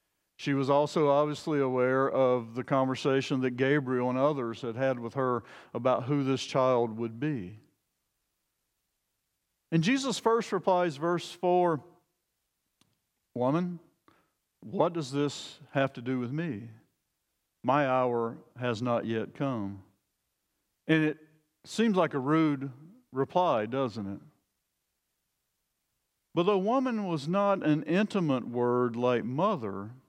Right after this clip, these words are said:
the word translated woman was a polite form of address, much like our English word ma'am. So he was saying to his mom, "Ma'am,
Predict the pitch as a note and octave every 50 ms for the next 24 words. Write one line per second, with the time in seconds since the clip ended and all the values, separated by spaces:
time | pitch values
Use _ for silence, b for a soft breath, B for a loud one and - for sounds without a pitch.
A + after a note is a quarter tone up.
0 | _ _ _ _ _ _ _ _ _ _ _ _ _ _ _ _ - D#3+ D3+ D#3+
1 | G3 A#3 C4 B3+ G#3+ - - A3+ A3 G#3 G3+ F3 - F#3 F#3 F3+ E3+ D3+ C#3 B2
2 | A#2 C3+ D3+ F3 F#3+ F#3 E3 C#3 B2 A#2 A2+ A2 G2+ b b b b b D3 D3+
3 | C#3+ D3+ C#3+ B2 - - D3 C#3 C#3+ D3+ F3 F#3 F#3 E3+ - - - D#3 D#3 D3+
4 | D#3 D3+ C#3+ C3 A#2 A2 A#2 A2 G#2 G#2 B2+ C3+ C#3 C3 A2+ G#2 G#2+ G#2 - -
5 | - - - _ - - C#3 C3+ D3+ F3 F#3 F3 - - - C#3+ C3+ C#3 C#3 C3+
6 | C3 - C3 B2+ B2+ B2 - A#2+ C3+ C#3+ C#3+ C#3 B2+ A#2+ A2+ G#2+ - - A2 A2+
7 | A#2 A2+ A2 G#2+ G#2+ G#2 G#2+ G#2+ A#2 A#2 B2 A#2 A2 G#2 F#2+ F#2 G2 G2 G#2+ B2
8 | B2 - _ _ _ _ _ _ _ _ _ _ _ _ _ _ - - - C#3+
9 | C3 E3+ G#3 G3+ E3+ D#3 - - - D3+ D#3 D#3+ D3 C3+ B2 A#2 A2+ A2+ A2 G#2+
10 | A#2 A2+ A2 G#2 G2+ G2+ G2+ G#2 - b b b b b - A2 A#2+ C3 C#3 C#3+
11 | C#3+ C#3 C#3 C3+